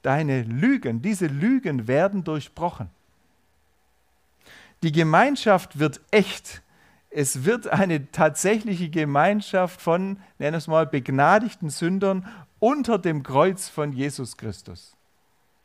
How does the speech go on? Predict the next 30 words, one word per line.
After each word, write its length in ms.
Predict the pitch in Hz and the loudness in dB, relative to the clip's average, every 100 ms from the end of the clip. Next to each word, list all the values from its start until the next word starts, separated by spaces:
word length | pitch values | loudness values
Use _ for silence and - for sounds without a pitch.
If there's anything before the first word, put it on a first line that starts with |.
| _ _ _ _ - 147 - | _ _ _ _ -20 -20 2
Es 180 | 160 160 | 2 4
entsteht 800 | 170 147 - 214 247 247 180 - | 0 -2 -6 0 2 2 -2 0
eine 480 | 170 170 160 139 | 2 2 0 -4
tiefe 560 | - 220 247 214 202 180 | -4 0 0 0 0 0
Gemeinschaft. 920 | 156 156 151 156 147 - 92 - _ - - | -2 0 2 2 0 -6 -8 -8 _ -20 -12
Ich 80 | - | 0
weiß 140 | 175 | 0
nicht, 60 | 214 | 0
ob 80 | 190 | -2
du 80 | 160 | -4
es 60 | |
schon 140 | 175 156 | -2 0
mal 140 | 147 | 2
erlebt 280 | 139 170 143 | 2 0 -2
hast. 140 | 113 | -4
Ich 140 | 139 160 | -4 -6
habe 120 | - | -6
das 140 | 156 | -6
schon 160 | 151 120 | -6 -4
erlebt 460 | 127 143 170 - - - - | -4 -2 -4 -6 -20 -20 -12
mit 300 | 131 135 156 131 | -6 -6 -4 0
Martin 320 | 135 143 139 | 0 0 0
Langefeld, 500 | 165 175 165 151 147 | 0 0 0 -2 0
meinem 280 | 131 135 123 | -2 -2 -2
Zweierschaftspartner. 1040 | 131 151 156 143 - - 135 139 143 127 | 0 0 0 -4 -4 -4 -2 -2 -2 -4
Wir 180 | 135 127 | -2 -2
bekennen 500 | 135 - 208 254 196 | -4 -2 -2 0 -2
einander 560 | 139 143 139 175 180 165 | -2 -2 -2 -4 -4 -6
die 140 | 170 | -8
Sünden. 460 | - 269 240 98 | -8 -6 -6 -8